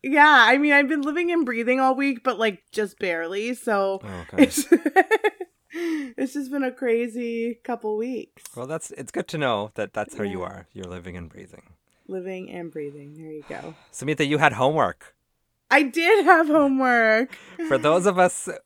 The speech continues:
Speaker 2: for those of us, for those of our listeners who listened to our episode of Elle, Meetha was l-, talking to us about how there's this new viral TikTok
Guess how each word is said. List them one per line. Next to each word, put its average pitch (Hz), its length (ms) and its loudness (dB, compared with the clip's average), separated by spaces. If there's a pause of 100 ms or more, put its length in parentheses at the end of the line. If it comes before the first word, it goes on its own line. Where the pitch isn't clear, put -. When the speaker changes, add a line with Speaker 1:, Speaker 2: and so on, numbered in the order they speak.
(120)
Speaker 2:
for 113 160 -6
those 98 200 -4
of 87 80 -14
us, 90 180 -12
for - 260 -2
those 180 260 -2
of 165 100 -2
our 147 140 4
listeners 107 560 -2
who 120 220 -8
listened 113 360 -8
to 120 100 -6
our 107 60 2
episode 104 300 -6
of 95 160 -10
Elle, 98 340 -4 (400)
Meetha 117 500 2
was 107 260 -4
l-, 107 100 -12 (160)
talking 143 380 0
to 143 80 -4
us 120 120 -2
about 110 260 0
how 104 180 -2
there's 101 260 -6
this - 300 -12
new 110 420 -8 (420)
viral 110 720 2 (380)
TikTok - 680 -2